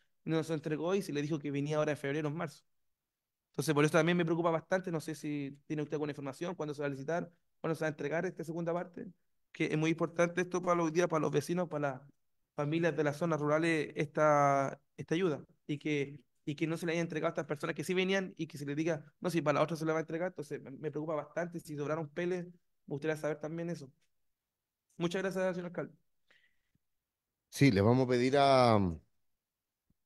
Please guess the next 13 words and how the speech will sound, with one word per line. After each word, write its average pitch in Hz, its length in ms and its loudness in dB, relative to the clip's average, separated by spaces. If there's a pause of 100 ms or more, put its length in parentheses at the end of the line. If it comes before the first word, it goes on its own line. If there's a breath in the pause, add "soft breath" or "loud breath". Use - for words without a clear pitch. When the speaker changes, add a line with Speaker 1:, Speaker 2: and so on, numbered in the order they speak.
(340)
Speaker 2:
a 82 400 4 (480)
Seguridad 92 420 6
Pública 135 540 4 (260)
que 98 160 6
nos 98 200 6
pueda 107 580 8 (240)
enviar 98 260 6
un 117 100 8
informe 120 460 6
respecto 117 440 4
de 113 60 10
los 113 100 4
procesos 113 800 2